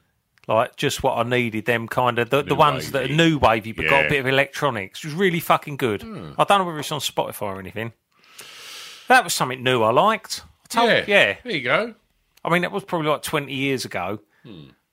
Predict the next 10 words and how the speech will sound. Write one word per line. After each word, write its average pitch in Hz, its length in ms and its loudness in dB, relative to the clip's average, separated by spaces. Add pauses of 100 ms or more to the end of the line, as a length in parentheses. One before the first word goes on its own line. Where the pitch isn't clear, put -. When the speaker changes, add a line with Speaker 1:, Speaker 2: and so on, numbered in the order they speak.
(720)
Speaker 1:
Uh, 170 140 4
British 196 320 0
female 190 400 4
solo 156 440 6
artist. 117 640 0 (1120)
I - 40 -6
think 156 180 -6
you 139 40 -14
probably 117 360 -8
know 120 400 0